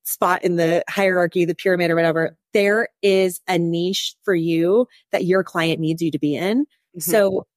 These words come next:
Speaker 1: you don't need to be talking about other competitors or comparing yourself to others. Like, what you offer is,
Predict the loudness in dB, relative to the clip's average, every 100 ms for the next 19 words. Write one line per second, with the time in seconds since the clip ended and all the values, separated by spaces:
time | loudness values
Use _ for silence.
0 | _ 0 2 2 2 0 0 -2 0 0
1 | 2 0 0 -2 0 2 2 0 -6 -6
2 | -2 0 0 0 -2 -2 -4 -4 -6 -2
3 | 0 0 -4 -8 -8 -6 -4 -4 -4 -2
4 | -2 0 -4 0 0 0 -2 -2 -4 -10